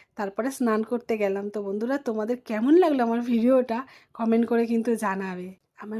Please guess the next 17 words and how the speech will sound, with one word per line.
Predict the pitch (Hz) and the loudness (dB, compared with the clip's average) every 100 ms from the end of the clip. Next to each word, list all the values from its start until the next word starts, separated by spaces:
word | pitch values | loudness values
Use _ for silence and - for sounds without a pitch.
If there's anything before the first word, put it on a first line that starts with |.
| 226 | -6
ভিডিওটা | 220 208 262 254 | -2 0 -2 -4
ভালো | 220 226 | -6 -2
লাগলে | 233 330 523 302 | 0 0 -2 -4
একটা | - 302 240 | -4 -2 0
লাইক | 214 214 - | -2 -4 -2
করে | 208 202 | 0 0
দিও, | 202 190 - _ _ | -2 -6 -8 _ _
আর | 226 226 | -12 -8
প্রচুর, | 202 202 349 359 | -6 -4 -4 -4
প্রচুর | 247 240 392 - | -6 0 0 0
শেয়ার | 254 220 220 | -2 -4 0
করে | 208 196 | 0 0
দিও। | 196 190 _ _ _ - | -4 -10 _ _ _ -6
এই | 233 233 | -2 0
রকম | 226 226 311 285 | 0 2 4 4
আমার | 269 277 285 | 4 2 0
ভিডিও | 214 247 | 0 2